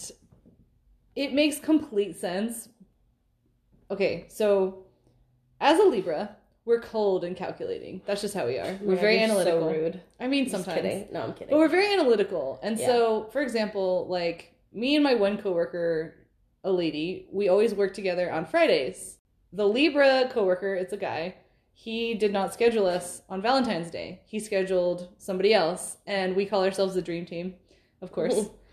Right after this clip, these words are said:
Speaker 1: And so we were, like, in the group chat, and I was like, "Yo, what's up? Like, why didn't you schedule the dream team on Friday? You always schedule the dream team on Fridays." And he's like, "Well,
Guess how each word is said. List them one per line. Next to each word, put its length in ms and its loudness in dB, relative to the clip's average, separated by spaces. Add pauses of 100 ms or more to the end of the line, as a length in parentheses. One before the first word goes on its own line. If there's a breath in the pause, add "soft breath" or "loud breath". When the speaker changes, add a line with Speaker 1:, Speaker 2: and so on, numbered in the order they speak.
(120 soft breath)
Speaker 1:
And 160 0
so 520 4
we 160 -4
were, 100 6
like, 180 6
in 140 2
the 60 2
group 240 -2
chat, 180 4
and 80 0
I 20 0
was 80 -2
like, 160 -2
"Yo, 220 6
what's 220 0
up? 240 4
Like, 180 0
why 160 0
didn't 160 -2
you 60 0
schedule 280 0
the 80 -6
dream 240 0
team 160 0
on 120 0
Friday? 320 2
You 80 -2
always 200 4
schedule 300 0
the 180 -4
dream 220 -6
team 140 -4
on 100 -4
Fridays." 340 2
And 80 -4
he's 140 0
like, 160 0
"Well, 420 2